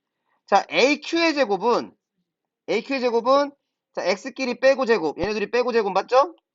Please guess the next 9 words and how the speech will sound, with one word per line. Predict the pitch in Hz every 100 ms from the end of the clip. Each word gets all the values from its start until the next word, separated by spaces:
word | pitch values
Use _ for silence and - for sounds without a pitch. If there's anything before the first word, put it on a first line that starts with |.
| _ _
그래서 | - 170 180 254 269 269 -
일 | 269 170 - _ _ _ _ _ _ _ _ _
더하기 | - 202 214 170 202 269 - _ _ _ _ _
이 | - 220 -
티 | 285
플러스 | 208 262 262 -
일의 | 220 202
제곱. | 151 113 101 _ _ _ _ _ _ _ _ _ _ _ _ _ _ _ _ _ _ _ _ _ _ _ _ _ _ _ _ _ _ _ _ _ _ _ _ _
됐니? | 175 220 240 240